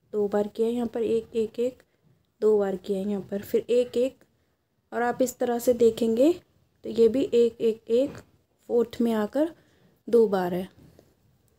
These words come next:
अब यहाँ पर हम एक, दो, तीन, तीन chain लेंगे, turn करेंगे, Turn करने के बाद में first में नहीं बनाएंगे, second में एक बार बनाएंगे,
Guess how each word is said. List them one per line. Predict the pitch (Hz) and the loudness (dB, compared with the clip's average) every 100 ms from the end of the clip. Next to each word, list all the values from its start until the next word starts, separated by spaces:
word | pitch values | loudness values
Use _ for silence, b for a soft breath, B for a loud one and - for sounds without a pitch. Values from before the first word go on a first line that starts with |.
| _ _ _ _ _ _ _ | _ _ _ _ _ _ _
अब | 233 226 | -10 -6
यहाँ | 240 220 | -4 -4
पर | 208 240 | -2 -2
हम | 247 285 330 _ _ _ _ _ _ _ _ _ _ _ _ _ _ _ _ _ _ _ _ _ _ _ _ _ _ _ _ _ _ _ _ _ _ - | 4 2 2 _ _ _ _ _ _ _ _ _ _ _ _ _ _ _ _ _ _ _ _ _ _ _ _ _ _ _ _ _ _ _ _ _ _ -6
एक, | 233 226 240 - _ - | -2 -2 -4 -8 _ -8
दो, | 233 220 226 269 _ _ - | -4 -4 -2 -4 _ _ -8
तीन, | 220 208 202 | -4 -4 -6
तीन | 208 226 226 | -4 -2 -2
chain | 220 233 | -2 -2
लेंगे, | 226 226 233 269 311 _ - | 0 -2 0 0 -2 _ -12
turn | 226 214 | -6 -4
करेंगे, | 214 226 226 240 311 311 - | -2 -2 0 0 -2 -2 -12
Turn | 233 220 | -8 -6
करने | 226 233 226 | -4 -2 -4
के | 220 233 | -2 -4
बाद | 226 214 | -2 -2
में | 220 277 339 _ _ _ _ _ _ _ - | 0 0 -2 _ _ _ _ _ _ _ -8
first | 240 - | -8 -2
में | 233 | 0
नहीं | 233 233 | 0 0
बनाएंगे, | 226 220 220 240 302 | 0 0 0 0 0
second | 247 - 220 220 | -2 -4 -4 -4
में | |
एक | 220 214 | -4 -4
बार | 220 | -4
बनाएंगे, | 214 220 220 226 262 359 | -2 -2 -2 0 0 0